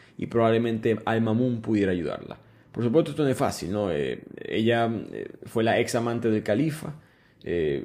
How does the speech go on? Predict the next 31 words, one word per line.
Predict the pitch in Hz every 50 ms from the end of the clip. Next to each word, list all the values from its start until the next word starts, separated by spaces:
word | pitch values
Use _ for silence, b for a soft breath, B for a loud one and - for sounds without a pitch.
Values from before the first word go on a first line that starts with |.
| - -
ella | 98 107 107 104 104
le | 104 107 104
rompió | 104 95 95 95 120
el | 127 123
corazón | 123 113 107 101 - 107 104
a | 107 117
él | 131 135 135
y | 131 117
no | 107 101
sabe | - - 110 113 113 110
cómo | 113 110 104 104
va | 101
a | 98
ser | 101 110 98
recibida, | 104 104 - - 120 139 151 156 151 156
pero | 110 101 98 95 87 64
no | 58 67 92 98
le | 98 98
queda | - 110 104 101
de | 101
otra | 101 98 92 - - 107 110 B B B B B B
que | - - 104
buscar, | 95 95 90 - - 101 92 92 92 - -
eh, | - 73 78 78 78 76 57 - - -
el | - 92 101
bienestar | 101 98 90 90 - - 95 92 95
de | 92
su | - 95 87
propio | - 92 - - 90 80
hijo. | - - 73 - - b b b b b b b b b b b b -
Ella, | - - 139 147 151